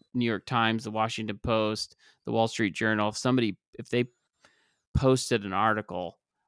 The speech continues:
I think people generally accepted the facts of those articles, right? And if a scientist said something and one of those papers posted it, I think people generally got behind it. You know, one of the things that,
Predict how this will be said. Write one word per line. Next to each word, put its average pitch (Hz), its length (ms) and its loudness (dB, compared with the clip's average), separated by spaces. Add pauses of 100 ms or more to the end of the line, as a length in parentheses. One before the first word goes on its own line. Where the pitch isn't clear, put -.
(100)
I 117 100 -2
think 117 300 -4
people 110 500 -4
generally 104 800 0 (400)
accepted 107 600 -2
the 98 60 -10
facts - 800 -4 (520)
of 113 160 -2
those 98 220 -2
articles, 95 540 -2
right? 92 260 -2
And 78 100 -4
if 101 100 -8
a 110 60 -6
scientist 110 580 0
said 104 240 0
something 98 520 -4 (140)
and 107 240 -6
one 110 140 -2
of 104 80 -6
those 104 160 -4
papers - 400 -4
posted 101 520 -4
it, 85 180 -6 (460)
I 113 120 -2
think 113 260 -2
people 104 360 -4
generally 101 680 -4 (400)
got 90 240 0
behind 98 500 0
it. 67 160 -6 (220)
You 120 120 -2
know, 110 140 0
one 120 160 2
of 117 80 0
the 110 100 -2
things 107 380 -2
that, 104 200 -2